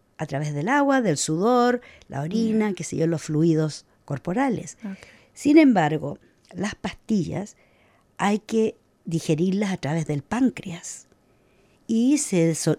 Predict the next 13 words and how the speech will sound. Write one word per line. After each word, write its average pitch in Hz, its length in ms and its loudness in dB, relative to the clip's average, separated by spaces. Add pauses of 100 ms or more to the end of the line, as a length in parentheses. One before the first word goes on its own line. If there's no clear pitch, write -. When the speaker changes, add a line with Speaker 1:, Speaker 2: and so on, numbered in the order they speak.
(120)
Speaker 1:
son 190 240 2
solubles 180 540 0
en 147 160 0
grasa. 185 520 -2 (720)
Speaker 2:
Ok. 190 260 -10
Speaker 1:
Entonces, 185 600 2 (400)
el 170 240 0
cuerpo 226 400 4
tiene 180 220 4
que 170 80 0
trabajar 160 360 -2
mucho 247 480 6
más 214 380 -2